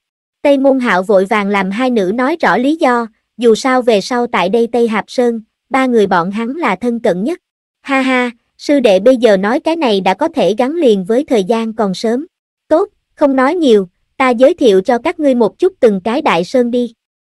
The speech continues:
Thượng Ngọc xóa khai chủ đề, trực chỉ phía dưới đại sơn giới thiệu. Tây Môn Hạo thì là hút xì gà,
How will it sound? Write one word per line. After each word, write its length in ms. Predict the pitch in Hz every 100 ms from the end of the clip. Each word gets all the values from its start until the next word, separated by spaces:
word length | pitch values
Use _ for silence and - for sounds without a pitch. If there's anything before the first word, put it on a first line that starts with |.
| _ -
Thượng 220 | 208 208
Ngọc 200 | 202 -
xóa 260 | 247 254 320
khai 180 | 269 240
chủ 220 | 208 226
đề, 300 | 247 196 180 _ _ -
trực 140 | 226 -
chỉ 160 | 202 214
phía 200 | 269 302
dưới 220 | 262 339
đại 220 | 226 170
sơn 320 | - 240 226
giới 160 | 240 294
thiệu. 340 | 269 185 175 _ _ _ _ -
Tây 160 | 262
Môn 220 | 247 247
Hạo 280 | 233 196 175
thì 180 | 190 214
là 160 | 196 190
hút 220 | 269 -
xì 220 | 247 202
gà, 260 | 196 185